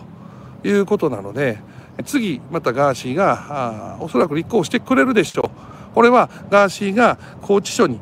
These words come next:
いようが、留置所にいようがですね、立候補できますので、前回は外国で、えー、ドバイから立候補しましたが、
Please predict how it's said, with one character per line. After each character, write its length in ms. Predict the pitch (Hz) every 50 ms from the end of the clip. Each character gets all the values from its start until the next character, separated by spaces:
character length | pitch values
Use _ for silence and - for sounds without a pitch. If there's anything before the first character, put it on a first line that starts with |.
| - -
い 80 | - 185
よ 180 | 214 226 196 131
う 40 |
が、 200 | 107 110 - - -
留 140 | 151 165 180
置 120 | 180 - -
所 200 | - - 208 180
に 140 | 185 - -
い 40 | 233
よ 180 | - 120 160
う 20 | 120
が 100 | 110 101
で 80 | 101
す 100 | 101 -
ね、 200 | 117 110 107 98 - - - - - - - -
立 180 | 190 202 190 -
候 140 | - 277
補 80 | 190 135
で 140 | 120 214 226
き 120 | 208 240
ま 100 | 220 208
す 80 | 175 196
の 100 | 156 117
で、 100 | 98 95 - - - -
前 200 | 156 190 202 202
回 180 | 190 175 160 185
は 160 | 226 214 156
外 180 | 120 131 131 131
国 220 | 117 139 127 139
で、 460 | 139 202 208 180 98 104 123 120 117 117
え 40 |
ー、 40 | 120
ド 80 | 120 135
バ 140 | 131 127 120
イ 60 | 120
か 120 | - 202
ら 60 | 180
立 160 | 135 123 117 -
候 80 | 143
補 40 | 135
し 100 | - -
ま 100 | 120 120
し 60 | 110 -
た 80 | 127
が、 200 | 135 156 143 120